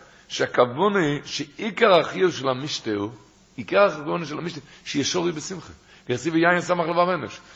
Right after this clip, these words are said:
ומחמד שיהיה שורי בשמחה, אם בן אדם בשמחה, יהיה חד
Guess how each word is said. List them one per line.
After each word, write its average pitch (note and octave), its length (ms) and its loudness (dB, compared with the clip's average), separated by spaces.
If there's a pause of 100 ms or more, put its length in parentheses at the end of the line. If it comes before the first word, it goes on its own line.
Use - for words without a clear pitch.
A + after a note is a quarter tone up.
(260)
ומחמד F#2 640 4
שיהיה B2 240 0
שורי F3 280 0
בשמחה, D3+ 340 -6
אם C3 60 -2
בן G#2+ 100 -8
אדם C#3 200 -2
בשמחה, E3+ 420 -6
יהיה C#3+ 200 0
חד - 260 0